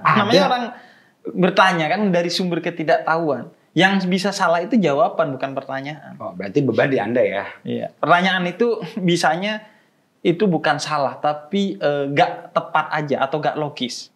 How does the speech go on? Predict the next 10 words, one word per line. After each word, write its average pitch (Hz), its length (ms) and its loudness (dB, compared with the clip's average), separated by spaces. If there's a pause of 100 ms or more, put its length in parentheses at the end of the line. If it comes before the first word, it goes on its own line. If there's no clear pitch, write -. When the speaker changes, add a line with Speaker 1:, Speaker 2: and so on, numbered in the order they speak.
Speaker 1:
Oke. 107 520 0 (260)
Speaker 2:
Contohnya 139 640 2
ya. - 40 -8
Speaker 1:
Contohnya? 127 540 2
Speaker 2:
Contoh. 120 260 -6 (560)
Bisakah 175 540 0 (840)
Tuhan 160 500 0 (580)
menciptakan 147 840 -4
Tuhan? - 300 -2 (1000)
Speaker 1:
Ya. - 140 -2